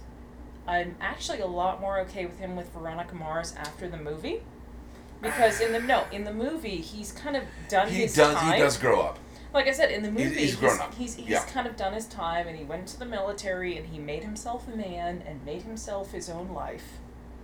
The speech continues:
Speaker 2: Okay. Yeah, no, I'll give you that. I'll give you that.
Speaker 1: But it's
Speaker 2: And
Speaker 1: one of
Speaker 2: that
Speaker 1: those
Speaker 2: does make me a bit more okay in Veronica Mars.
Speaker 1: Well, it's, in the first two seasons of Veronica Mars, he was kind of uneven character-wise.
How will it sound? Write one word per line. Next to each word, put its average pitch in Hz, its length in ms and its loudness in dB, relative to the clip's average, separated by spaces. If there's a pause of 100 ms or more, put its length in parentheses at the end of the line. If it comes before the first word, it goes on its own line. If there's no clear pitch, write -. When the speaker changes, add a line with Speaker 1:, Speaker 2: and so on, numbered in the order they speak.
(200)
Speaker 2:
Okay. 143 280 4 (340)
Yeah, 214 280 6
no, 226 140 6
I'll 214 140 4
give 156 180 -2
you 101 60 2
that. 87 180 0 (100)
I'll 147 100 -2
give 139 140 0
you 104 60 -4
that. 78 200 -4 (1000)
Speaker 1:
But 214 100 -6
it's 214 80 -4
Speaker 2:
And - 140 -2
Speaker 1:
one - 40 8
of 151 80 8
Speaker 2:
that - 40 4
Speaker 1:
those 143 140 8
Speaker 2:
does 151 80 2
make 139 80 0
me 135 220 -4 (120)
a - 80 2
bit 123 280 0
more 113 260 8
okay 95 460 2
in 98 200 -2
Veronica 90 380 0
Mars. 76 400 -4 (800)
Speaker 1:
Well, - 220 -6
it's, - 120 -10
in 294 100 -2
the 285 80 4
first 370 280 -6
two 311 140 -10
seasons 233 400 -10
of 185 60 -12
Veronica 180 320 -4
Mars, 175 360 -4
he 214 60 -10
was 185 120 -10
kind 262 200 -8
of 214 120 -8
uneven 175 680 -8 (340)
character-wise. 139 800 -8